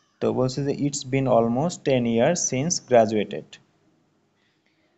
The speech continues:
জান শিয়াং তা চিয়া, তো জান মানে হচ্ছে really, শিয়াং মানে হচ্ছে want,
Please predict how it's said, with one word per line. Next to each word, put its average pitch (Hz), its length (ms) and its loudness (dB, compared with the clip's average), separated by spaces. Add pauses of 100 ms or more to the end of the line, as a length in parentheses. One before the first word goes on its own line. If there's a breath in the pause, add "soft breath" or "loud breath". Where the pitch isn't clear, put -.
(380)
জান 156 360 2
শিয়াং 131 500 2
তা 131 260 4
চিয়া, 110 560 2 (1300)
তো 117 120 2
জান 120 300 0
মানে 151 180 -2
হচ্ছে 147 180 -2
really, 113 440 2
শিয়াং 156 480 0
মানে 113 220 -2
হচ্ছে 113 180 -6
want, 113 600 -2